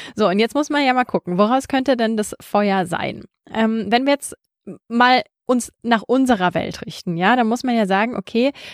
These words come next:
das sind Tiere, das heißt, die Substanz für das Feuer muss irgendwie in dem Tier gebildet worden sein. Und da kommen wir drauf, dass man zum Beispiel sagen könnte, das, ähm, ist Biogas vielleicht, ne? Also sie essen ja Fleisch, die Drachen, da könnte man vielleicht Biogas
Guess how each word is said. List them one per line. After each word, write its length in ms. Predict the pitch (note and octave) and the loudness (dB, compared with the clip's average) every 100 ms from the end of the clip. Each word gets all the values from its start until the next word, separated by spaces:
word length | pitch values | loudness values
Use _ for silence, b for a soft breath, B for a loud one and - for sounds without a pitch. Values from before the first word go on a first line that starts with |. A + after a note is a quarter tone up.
| - | -4
das 160 | G#3+ - | -2 0
sind 180 | F#3 | -4
Tiere, 480 | - G#3 B3 D4 E4 E4+ | 0 2 2 4 2 2
das 140 | G3+ | 0
heißt, 380 | G#3+ A#3 - - | 2 2 -2 -12
die 360 | F#3 G#3 G3+ F#3 | -2 2 4 2
Substanz 560 | F#3 - - A3+ D4+ - | -2 -4 -2 -2 -2 -4
für 80 | |
das 160 | A3 G#3+ | -4 0
Feuer 240 | G#3+ A3+ | 2 2
muss 200 | A3 A#3 | 2 -2
irgendwie 340 | - A3+ A3 A3 | -2 -2 0 0
in 240 | - B3+ | 0 2
dem 200 | A#3 A3 | 0 -2
Tier 360 | - G#3+ G#3+ G3 | -2 0 2 0
gebildet 840 | F#3 E3+ G#3+ B3 G#3+ F3 - - _ | -4 0 2 4 2 0 -6 -10 _
worden 400 | E3+ E3+ E3+ F3 | -2 -2 0 -4
sein. 380 | D#3+ D3 E3+ C#4 - B B B B | -6 -2 0 0 -2 B B B B
Und 240 | - A#3 C4+ | -2 2 2
da 260 | C#4+ C#4+ | 2 0
kommen 320 | - C4+ C4+ | 0 0 2
wir 80 | B3 | 0
drauf, 340 | A3 G3 A3+ - | 2 2 2 0
dass 180 | G#3 | -2
man 140 | G#3 G3+ | -2 -4
zum 120 | F#3+ | -2
Beispiel 280 | F3+ - E3 | -4 -2 -2
sagen 360 | E3+ F3+ G#3 | 0 0 -2
könnte, 640 | G#3 G3 F#3+ - F#3 F3+ E3+ - | -2 -2 0 2 2 2 -2 -4
das, 340 | F3+ - - | -4 -4 -4
ähm, 460 | G#3 G3 F3+ - - - - G3 D#2+ | -2 -2 -2 -8 -20 -20 -20 -20 -10
ist 240 | - A#3 - | -4 -4 0
Biogas 560 | B3+ B3 - - - | 4 4 4 -6 -8
vielleicht, 360 | - - - - | -10 -10 -14 -2
ne? 140 | C4+ | 2
Also 160 | F4 G3 | 4 4
sie 140 | F#3 - | 2 0
essen 220 | - F#3+ | -2 -4
ja 100 | - | -2
Fleisch, 340 | C4 D#4+ F4 | 2 2 2
die 120 | C#4 | -2
Drachen, 320 | B3+ B3 B3 G#3 | 0 0 2 -2
da 60 | |
könnte 200 | G3+ G#3 | 0 0
man 140 | G3+ F#3+ | 0 0
vielleicht 240 | F#3+ - | -2 0
Biogas 500 | G3+ G#3+ - - | 2 2 2 -8